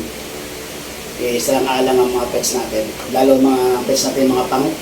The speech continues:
<laughs> Okay, update tayo ngayon kung ano meron tayo ngayon. Meron tayong ten puppies,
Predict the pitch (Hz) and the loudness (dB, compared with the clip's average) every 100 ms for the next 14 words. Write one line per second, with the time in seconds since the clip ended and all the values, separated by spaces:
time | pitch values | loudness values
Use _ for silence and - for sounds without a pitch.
0 | - - - - - - 156 160 190 - | -10 -12 -12 -10 -10 -4 0 4 4 4
1 | 147 - - - - - - 143 151 - | -2 -6 -8 -10 -10 -8 0 2 2 0
2 | - - - 165 170 160 165 170 160 160 | -8 -8 -6 0 2 4 4 8 8 10
3 | 165 180 170 156 - 151 156 147 143 135 | 8 6 4 -2 -4 0 4 4 4 2
4 | 127 123 127 135 156 165 156 151 151 - | 2 2 2 4 6 6 4 2 0 0
5 | 165 165 165 151 147 147 170 - - | 2 2 0 -2 -2 0 0 0 -4